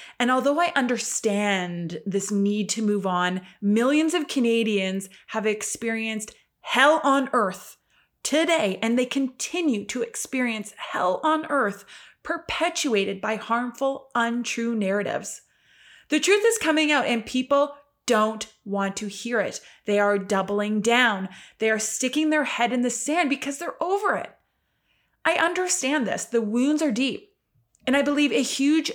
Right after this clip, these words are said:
piece of the pie that is missing is healthy discourse and discussion over what just happened. What happened to the people? What is continuing to happen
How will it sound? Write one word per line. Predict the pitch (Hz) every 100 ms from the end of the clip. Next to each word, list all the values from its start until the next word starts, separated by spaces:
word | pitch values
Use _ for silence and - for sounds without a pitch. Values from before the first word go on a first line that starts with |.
| -
piece | - 269 262
of | 220
the | 226
pie | 226 254 262 240
that | 214
is | 214
missing | 208 220 233 226 196 196 - -
is | 233 220
healthy | - 233 233 233 247 254 - _ 196
discourse | 240 233 233 208 202 - - - - - -
and | 240
discussion | 233 247 - 254 269 269 214 202 - - -
over | 277 277 302
what | 226 202 233 320 - - -
just | 190 240 262 285 -
happened. | - 240 302 214 147 - - -
What | 226 302 427 349
happened | 349 392 381 277
to | 294
the | 277
people? | 277 311 339 196 165 - 294
What | 339
is | 339
continuing | - 339 311 - 359 466 415 269 254
to | 269
happen | 233 330 427 - 202